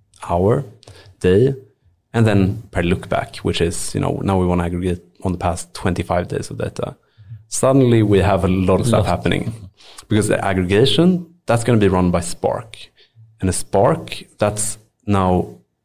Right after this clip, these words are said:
Speaker 1: one machine that is gonna launch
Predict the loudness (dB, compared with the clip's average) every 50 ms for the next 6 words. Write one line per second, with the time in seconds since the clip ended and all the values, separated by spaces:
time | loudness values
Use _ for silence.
0 | _ _ -12 -6 -2 0 2 4 4 4 2 2 0 -2 0 0 0 2 2 2
1 | 2 2 2 0 -2 -4 -8 -12 _ _ _ _ _ _ _ _ -6 -4 -4 -2
2 | 0 0 0 0 2 2 2 2 0 0 -2 -6 -10 -12